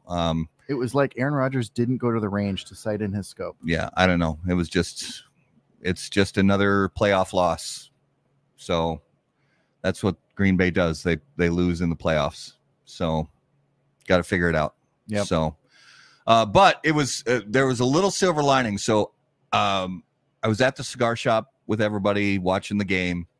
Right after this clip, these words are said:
Speaker 1: The game ends. I was really sad about it. But I get in the car to go home, and I catch the end of the Wild game
Speaker 2: Holy
Speaker 1: just,
Speaker 2: sh-
Speaker 1: just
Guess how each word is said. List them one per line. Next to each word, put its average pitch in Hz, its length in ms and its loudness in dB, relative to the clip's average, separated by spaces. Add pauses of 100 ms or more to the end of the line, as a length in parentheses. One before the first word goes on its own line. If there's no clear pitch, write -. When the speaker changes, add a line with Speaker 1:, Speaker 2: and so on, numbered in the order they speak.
(380)
Speaker 1:
The 92 80 -8
game 117 280 2
ends. 107 280 -2
I 98 60 0
was 92 120 -4
really 101 180 0
sad 92 300 0
about 87 240 0
it. - 140 -6 (720)
But 110 100 0
I 110 60 2
get 143 180 -2
in 185 80 -2
the 165 60 -4
car 160 200 2
to 143 60 -4
go 131 160 -2
home, 117 460 -2
and 104 140 0
I 98 80 -2
catch - 320 -4
the - 160 -6
end 127 220 0
of 117 60 0
the 110 80 -2
Wild 117 340 0
game 95 420 -4
Speaker 2:
Holy 170 400 2
Speaker 1:
just, 104 80 -10
Speaker 2:
sh- - 200 -16
Speaker 1:
just 151 540 0